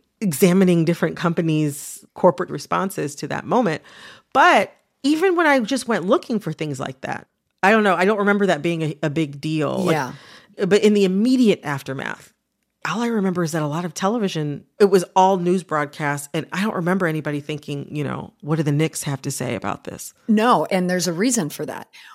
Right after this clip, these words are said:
Speaker 2: We were in the landscape of television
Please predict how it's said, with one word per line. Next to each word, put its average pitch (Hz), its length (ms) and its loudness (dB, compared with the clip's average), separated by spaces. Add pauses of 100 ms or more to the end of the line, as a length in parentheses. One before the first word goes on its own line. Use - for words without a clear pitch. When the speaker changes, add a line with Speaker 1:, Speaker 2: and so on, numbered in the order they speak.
(100)
Speaker 2:
We 208 440 0
were 170 640 4
in 180 120 2
the 165 100 0
landscape 160 760 0 (120)
of 156 240 -2 (240)
television 165 880 0